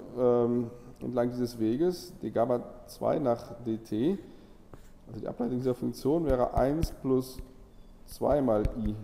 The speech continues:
mal t. Und wenn wir jetzt diese beiden Faktoren multiplizieren, kriegen wir eine etwas aufwendigere Funktion der Zeit, oder t, ich nenne t jetzt mal den Parameter Zeit. Ähm,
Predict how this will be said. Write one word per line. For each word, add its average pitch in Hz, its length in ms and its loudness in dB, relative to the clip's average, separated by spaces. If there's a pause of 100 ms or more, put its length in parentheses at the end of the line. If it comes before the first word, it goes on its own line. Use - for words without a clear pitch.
(220)
mal 98 260 2
t. 139 380 0 (1600)
Und 120 140 4
wenn 131 140 6
wir 139 80 6
jetzt 127 240 4
diese 180 120 2
beiden 143 300 6
Faktoren 151 400 4
multiplizieren, 165 720 2
kriegen 175 180 -4
wir 165 80 6
eine 156 140 4
etwas 156 580 2 (880)
aufwendigere 143 720 4
Funktion 117 600 -2 (1500)
der 117 160 4
Zeit, 147 360 2 (380)
oder 107 220 -6
t, 135 300 -4
ich 104 180 -14 (220)
nenne 101 160 -10
t 117 140 -10
jetzt - 180 -10
mal 98 100 -8
den 98 140 -8 (520)
Parameter 98 440 -6
Zeit. - 400 -6 (600)
Ähm, 127 300 6